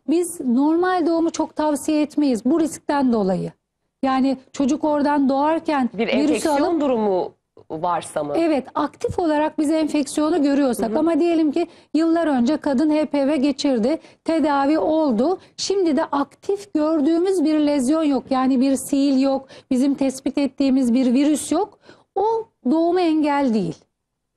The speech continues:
Speaker 2: Hı.
Speaker 1: Ama lezyonu aktif olarak görüyorsak, yani siilleri görüyorsak, tedavi ettik bir türlü geçmedi. Çünkü bazen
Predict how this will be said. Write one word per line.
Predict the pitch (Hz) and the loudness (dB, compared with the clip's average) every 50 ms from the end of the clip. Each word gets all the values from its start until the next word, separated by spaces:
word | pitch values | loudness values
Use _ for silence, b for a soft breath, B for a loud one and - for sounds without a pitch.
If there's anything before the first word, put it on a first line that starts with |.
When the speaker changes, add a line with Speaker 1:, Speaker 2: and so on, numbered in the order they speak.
| b b - | b b -6
Speaker 2:
Hı. | - | -2
Speaker 1:
Ama | 269 285 311 | 0 0 2
lezyonu | 294 285 294 320 311 285 359 381 392 415 370 - | 2 2 2 0 0 0 0 0 0 0 -2 -2
aktif | 277 262 - - - 440 - - | -2 -4 -4 -6 -8 -6 -4 -2
olarak | 381 359 339 330 330 330 320 330 | -2 0 0 0 0 -2 -4 -4
görüyorsak, | - 302 294 311 302 277 - - 240 220 - - | -2 -2 0 0 0 0 -2 -2 -4 -2 -2 -2
yani | 262 269 277 294 285 | 0 0 0 0 -2
siilleri | 294 - - 277 277 277 277 262 262 254 302 262 | -2 -2 -2 0 2 2 2 2 2 2 0 0
görüyorsak, | 247 262 262 294 302 302 277 - - 269 233 B B B B B B _ | 2 2 2 2 0 0 0 -2 -2 -2 -2 B B B B B B _
tedavi | - 294 285 240 294 285 285 285 285 | -4 -2 0 0 0 0 0 0 0
ettik | 294 294 294 _ - 302 269 - | 0 -2 -2 _ -6 -4 -2 -2
bir | 285 262 | -4 -2
türlü | - - 294 277 277 294 | -2 0 0 2 2 2
geçmedi. | 269 240 277 277 269 - 269 269 240 254 | 2 2 0 0 0 0 0 0 0 0
Çünkü | 269 277 254 247 269 | 0 0 0 0 0
bazen | 254 262 269 254 269 277 277 | 0 2 2 2 2 0 0